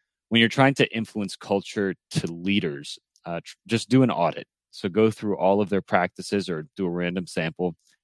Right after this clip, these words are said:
and find problems and, and bring them up. Um, and then from there, you sort of have to take on a salesy approach of saying, "This is where you're at now. This is what it should like or should look like. And then this is why it should look like the way that it should." And with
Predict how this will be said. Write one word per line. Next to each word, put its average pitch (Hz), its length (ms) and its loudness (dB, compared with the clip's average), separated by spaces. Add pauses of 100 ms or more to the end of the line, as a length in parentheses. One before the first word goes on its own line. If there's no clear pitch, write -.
and 95 140 -10
find 98 260 2
problems 80 560 0
and, 87 180 -6
and 85 200 -8
bring 87 200 -8
them 78 140 -10
up. 69 140 -12 (680)
Um, 80 300 -12
and 107 80 2
then 107 120 6
from 135 320 4
there, 107 320 6 (140)
you 113 180 -2
sort 139 200 0
of 120 100 2
have 113 160 2
to 98 100 -8
take 107 260 -2
on 101 120 0
a 92 40 -2
salesy 101 500 0
approach 95 420 -4
of - 120 -10
saying, 90 360 -4 (240)
"This 110 160 -4
is 117 120 -6
where 127 100 4
you're 120 140 6
at 101 240 4
now. 85 340 -8 (320)
This 104 140 -4
is 104 100 -6
what 98 160 0
it 85 100 -2
should 120 320 -2
like 82 360 -4 (260)
or - 60 -8
should 123 240 2
look 95 180 -2
like. 87 260 0
And 98 120 -6
then 95 80 -4
this 104 180 -4
is 82 140 -4
why 87 400 2
it 82 180 -2
should - 280 -6
look 87 280 -8
like 78 280 -6 (120)
the 92 60 -8
way 85 200 -4
that 80 160 -8
it - 120 -16
should." - 300 -14 (800)
And 92 280 2 (180)
with 107 240 4